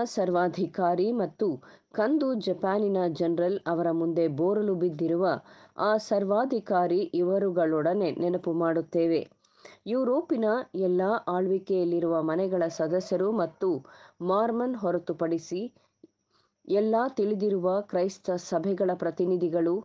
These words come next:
ಸಾರ್ವಭೌಮ ಮತ್ತು ಪಶ್ಚಿಮದಲ್ಲಿ ಪ್ರತಿ ಸೈನ್ಯದ ಎಲ್ಲ ಜನರೊಂದಿಗೆ ಅಕ್ಕಪಕ್ಕದಲ್ಲಿ ಎಲ್ಲ ರೆಜಿಮೆಂಟ್‌ಗಳ ನಡುವೆ ಚಲಿಸುತ್ತಿದ್ದಾರೆ. ಸಮವಸ್ತ್ರದ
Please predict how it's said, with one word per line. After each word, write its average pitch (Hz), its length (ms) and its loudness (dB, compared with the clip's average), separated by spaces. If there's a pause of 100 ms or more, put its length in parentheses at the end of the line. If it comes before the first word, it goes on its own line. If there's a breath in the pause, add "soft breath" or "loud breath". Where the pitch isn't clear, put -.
(300 loud breath)
ಸಾರ್ವಭೌಮ 180 880 0
ಮತ್ತು 185 400 -2
ಪಶ್ಚಿಮದಲ್ಲಿ 170 800 -2
ಪ್ರತಿ 196 400 -4
ಸೈನ್ಯದ 170 420 -2
ಎಲ್ಲ 160 300 0 (180)
ಜನರೊಂದಿಗೆ 170 680 -2 (460 loud breath)
ಅಕ್ಕಪಕ್ಕದಲ್ಲಿ 190 1040 -2 (240 soft breath)
ಎಲ್ಲ 196 240 2 (140)
ರೆಜಿಮೆಂಟ್‌ಗಳ 185 800 0
ನಡುವೆ 170 400 0
ಚಲಿಸುತ್ತಿದ್ದಾರೆ. 160 1000 -2 (420 loud breath)
ಸಮವಸ್ತ್ರದ 180 760 -2